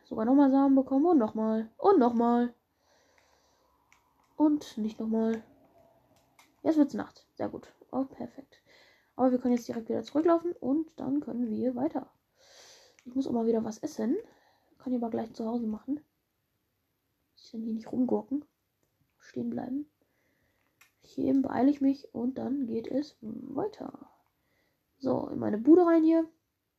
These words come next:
Ich kann so Glück auch nicht spawnen, weil ich habe schon ein bisschen ausgeleuchtet. Mach gleich noch ein bisschen mehr, weil da gibt's so eine kleine dunkle Ecke. Äh, ja, dann ist es auch schon direkt fertig.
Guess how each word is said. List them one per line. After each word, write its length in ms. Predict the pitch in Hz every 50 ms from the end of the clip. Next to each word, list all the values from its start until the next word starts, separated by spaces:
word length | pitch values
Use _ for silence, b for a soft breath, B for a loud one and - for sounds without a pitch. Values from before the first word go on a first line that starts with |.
| _ _ _ _ _ _ _ _ _ _ _ _ _ _ _ _
Ich 80 | _
kann 140 | - 254 247
so 140 | 226 226 233
Glück 340 | 240 262 254 254 - - -
auch 80 | 220 220
nicht 260 | 220 226 220 - -
spawnen, 800 | - - - - _ - 208 214 254 240 220 190 196 226 254
weil 140 | 226 208 208
ich 140 | 208 202 -
habe 160 | 220 220 -
schon 140 | - - 214
ein 20 |
bisschen 220 | 220 - - - -
ausgeleuchtet. 560 | 240 247 - 269 262 262 269 - 349 349 - b b b b b b b b b b b b b b b _
Mach 160 | 254 269 269
gleich 160 | - 311 302
noch 80 | 302 294
ein 80 | 269
bisschen 320 | 262 269 - - 254 247 247
mehr, 220 | 285 294 285 247
weil 80 | 240 240
da 80 | 240
gibt's 180 | 226 247 247 -
so 60 | 247
eine 80 | 247 240
kleine 240 | - 254 247 247
dunkle 280 | 226 240 254 240 - 226
Ecke. 380 | - - - - 214 226 269 269 - _ _ _ _ _ _ _ _
Äh, 300 | - 214 214 220 220 214
ja, 100 | 208 202 - - _
dann 180 | - 320 359 359 - _ _ _ _ _ _ _ _
ist 180 | - - -
es 80 | - -
auch 100 | - -
schon 140 | - - 226
direkt 300 | 240 240 247 - _ -
fertig. 800 | _ _ _ _ _ - 277 294 - - 240 311 - - _ _